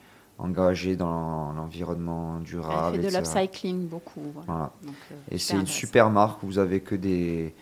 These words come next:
Speaker 1: que des, des, des, des pièces uniques. Et ouais, elle est, elle est brillante. Et elle est revenue vivre, euh, à moitié entre, entre Bastia et Paris. Et voilà, donc, euh,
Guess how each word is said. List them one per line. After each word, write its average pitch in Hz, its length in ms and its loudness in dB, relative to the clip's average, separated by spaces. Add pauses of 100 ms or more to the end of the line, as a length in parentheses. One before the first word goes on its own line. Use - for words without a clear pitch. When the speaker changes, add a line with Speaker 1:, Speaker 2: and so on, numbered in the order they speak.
(480)
Speaker 1:
que 107 240 2
des, 98 280 4
des, 87 160 2
des, 90 180 0
des 90 140 -2
pièces 107 340 -2
uniques. 92 380 -2
Et 80 360 0
ouais, 76 140 -2 (180)
elle 80 140 -4
est, - 80 -8 (100)
elle 85 100 -6
est 87 40 -2
brillante. 85 500 -4 (140)
Et 90 300 2
elle 85 240 2
est 104 60 6
revenue 110 300 2
vivre, 101 340 -2
euh, 90 380 4 (680)
à 90 100 2
moitié 101 380 4
entre, 90 600 2
entre 85 220 -6
Bastia 92 360 2
et 90 60 2
Paris. 90 400 2
Et 123 180 2
voilà, 82 320 -2
donc, 82 280 -8
euh, 87 40 -8